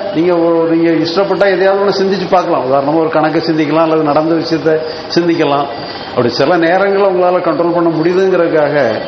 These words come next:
அந்த, அந்த, அந்த அம்சம் முழுதும் உங்க கண்ட்ரோல்ல இருக்குன்னு சொல்லி நம்ம தப்பா புரிஞ்சுக்கிடுறோம். அப்படி அந்த மாதிரி கிடையாது.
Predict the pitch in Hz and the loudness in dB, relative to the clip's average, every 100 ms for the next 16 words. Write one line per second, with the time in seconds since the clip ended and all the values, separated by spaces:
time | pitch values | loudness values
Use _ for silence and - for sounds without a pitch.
0 | - 123 151 147 135 131 135 135 127 123 | -4 0 2 2 2 2 2 2 2 2
1 | 120 113 110 - - - - 127 131 170 | 2 0 -2 -6 -10 -8 -2 2 2 2
2 | - 202 190 202 202 185 170 165 185 185 | -2 0 2 2 2 2 0 0 0 0
3 | 170 - 180 170 180 170 160 135 156 151 | 0 0 0 0 0 0 0 0 0 0
4 | 127 113 90 85 85 - - - - - | -2 -2 -4 -4 -8 -10 -12 -14 -14 -10
5 | - 127 175 170 160 147 151 170 170 165 | -4 0 2 2 2 0 0 0 0 0
6 | 120 104 | -2 -2